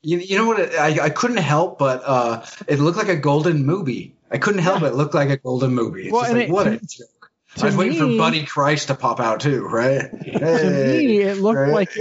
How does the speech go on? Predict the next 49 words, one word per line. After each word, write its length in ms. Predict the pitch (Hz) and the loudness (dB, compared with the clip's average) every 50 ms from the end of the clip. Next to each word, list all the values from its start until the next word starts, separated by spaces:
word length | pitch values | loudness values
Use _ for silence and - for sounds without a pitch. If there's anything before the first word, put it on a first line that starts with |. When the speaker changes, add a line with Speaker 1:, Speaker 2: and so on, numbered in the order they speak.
| 143 147 | 0 2
Speaker 2:
was 120 | 147 156 139 | 2 0 0
Speaker 1:
Yeah. 40 | 143 | -2
Speaker 2:
actually, 580 | 127 156 180 196 - - - 196 180 156 139 131 139 151 | -4 -2 -4 -4 -2 -2 0 0 2 0 0 -2 -4 0
like, 280 | 160 151 139 - - - | 0 2 0 0 -4 -10
created 640 | - - - 156 147 143 139 143 151 160 156 143 | -10 -2 0 2 2 4 4 4 4 2 2 2
as 200 | 143 139 123 123 | 2 2 2 2
a, 80 | 123 117 113 120 _ - | 0 -2 -2 -8 _ -2
as 180 | 160 147 131 117 | 0 0 2 2
a 80 | 127 120 | 0 -2
satirical 680 | - - 135 113 - - 151 147 147 131 - 127 123 113 | -2 -2 -4 -2 -2 0 0 2 0 0 0 -2 -2 -2
joke 420 | 104 104 117 117 135 131 - - | -2 -2 0 0 0 0 -2 -2
by 160 | - 127 127 120 | -2 0 2 2
the 140 | 120 113 | 0 0
artist, 500 | 113 107 113 135 190 247 254 226 - - - - - - - - - | 0 2 2 2 2 2 0 -4 -8 -16 -16 -18 -20 -20 -14 -4 0
but 120 | 151 151 147 | 0 2 4
they 120 | 160 175 | 4 2
were, 160 | 196 214 208 | 2 2 2
like, 220 | 190 165 147 131 - | 2 2 2 0 -4
totally 480 | - - 160 165 165 160 151 135 131 | -4 -2 0 2 2 4 2 4 4
in 140 | 151 208 233 | 2 2 2
on 200 | - 156 143 135 | 2 2 2 2
this 220 | 131 131 123 - - | 2 0 0 0 0
thing, 300 | 151 143 139 139 135 135 | 0 2 2 4 4 4
like, 200 | 135 127 - 147 | 2 2 2 0
at, 140 | 135 131 123 127 139 135 135 | 0 0 0 2 2 0 0
at 60 | - | 0
C 200 | - - 196 214 | -2 0 0 0
pac, 340 | - - 127 120 117 117 117 - 156 - - - - - - _ - | 0 0 -2 -2 -2 -4 -6 -8 -16 -16 -18 -20 -20 -20 -12 _ 0
and 100 | 147 156 | 0 0
it, 100 | 170 - _ - | 0 0 _ -2
it 160 | 196 196 185 | -2 -2 0
really 360 | 175 165 185 202 220 226 214 | 2 2 2 2 2 2 2
did. 160 | 190 202 190 160 | 2 2 2 2
When 120 | 165 160 | 2 2
I 100 | 165 180 | 2 2
looked 240 | 180 185 185 - 190 | 2 2 0 0 0
at 100 | 170 160 | 0 2
it, 40 | 160 | 4
I 40 | |
was 200 | 156 156 156 143 | 4 4 2 2
like, 180 | 151 147 135 131 _ _ _ _ - | 2 0 -2 -2 _ _ _ _ -6
"This 200 | 196 220 - 320 | -6 -4 -2 -2
is, 160 | 294 - - | -2 0 0
like, 180 | 208 165 - - | 0 0 0 -2
a 40 | 131 | -4
fucking 340 | - - 147 - - 156 139 | -2 -2 -2 0 0 -2 -2
satirical 540 | - 139 - - 147 135 - - - 120 104 | -2 -4 -4 0 0 0 0 0 -2 -4 -4
Speaker 1:
<laughs> 60 | - | -2
Speaker 2:
joke." 260 | - 165 151 110 - | 0 -2 -2 -2 -4